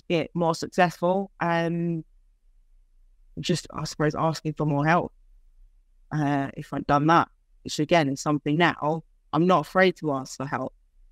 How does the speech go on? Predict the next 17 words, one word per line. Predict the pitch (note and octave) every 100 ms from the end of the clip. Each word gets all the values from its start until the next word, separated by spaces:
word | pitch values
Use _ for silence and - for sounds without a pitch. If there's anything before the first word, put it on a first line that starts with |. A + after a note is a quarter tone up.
| _ _ - _ - -
because | D#3+ F3 D#3+ D3 - - _ -
you | F3
can't | - - G3+ E3+ -
do | D#3
everything | C3+ C3 C3+ C#3 B2+ B2+ -
on | C#3
your | C3+ C3+
own | C3+ C#3+
and | D3 D#3+
you, | D#3+ _ _ _
you | - D#3 -
can't | E3 D#3 B2 - _ _
know | D#3 D#3 D3 E3
what | D#3 D#3+
you | D#3+
don't | D#3+ D#3 D#3
know. | A3 G#3